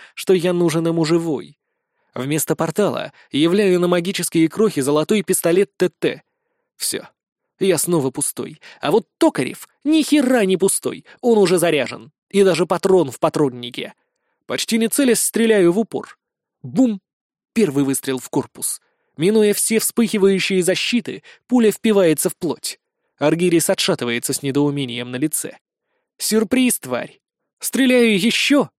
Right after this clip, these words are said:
а поля замедления-то уже нет, как раньше. Синхронизировали они, млять, всё. Четыре выстрела быстрых делаю, держа в уме, что сзади ещё Джуна.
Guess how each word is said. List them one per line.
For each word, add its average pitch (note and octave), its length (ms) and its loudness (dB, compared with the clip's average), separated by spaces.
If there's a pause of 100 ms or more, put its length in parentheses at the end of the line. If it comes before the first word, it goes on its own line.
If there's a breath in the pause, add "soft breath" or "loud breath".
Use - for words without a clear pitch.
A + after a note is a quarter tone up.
а E3 120 -2
поля G#3+ 260 4
замедления-то G#3 680 2
уже F3+ 200 4
нет, G#3 260 0
как A#3 220 -2
раньше. D3+ 480 -2 (380)
Синхронизировали C#4+ 880 4
они, F3 260 2
млять, C#3+ 380 -2
всё. - 340 -6 (640)
Четыре A#3 340 0
выстрела D#3 440 0
быстрых C3+ 400 -4
делаю, C3+ 440 -8 (220 soft breath)
держа E3+ 320 2
в E3 80 2
уме, F3+ 220 2
что D#3+ 160 -2
сзади D3 340 0
ещё C#3 320 0
Джуна. D3+ 640 -8